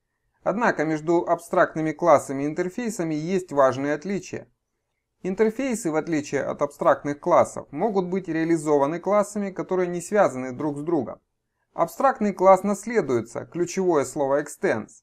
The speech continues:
а интерфейс реализуется, ключевое слово implements. Таким образом, в Java наследовать мы можем только один класс,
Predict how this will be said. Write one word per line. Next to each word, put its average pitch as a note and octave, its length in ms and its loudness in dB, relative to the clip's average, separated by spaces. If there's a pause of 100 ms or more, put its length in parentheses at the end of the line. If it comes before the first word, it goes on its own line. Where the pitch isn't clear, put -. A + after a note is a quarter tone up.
(320)
а E3+ 220 4
интерфейс F#3 640 -4
реализуется, E3+ 800 0
ключевое D3+ 520 -2
слово G3+ 440 0
implements. B2 760 -4 (520)
Таким A3+ 280 -2
образом, F3 460 2
в C3+ 60 -10
Java E3 340 8
наследовать C#3+ 680 0
мы E3+ 140 -4
можем C#3 320 -2
только C#3+ 320 0
один A#2 320 -2
класс, G3 380 0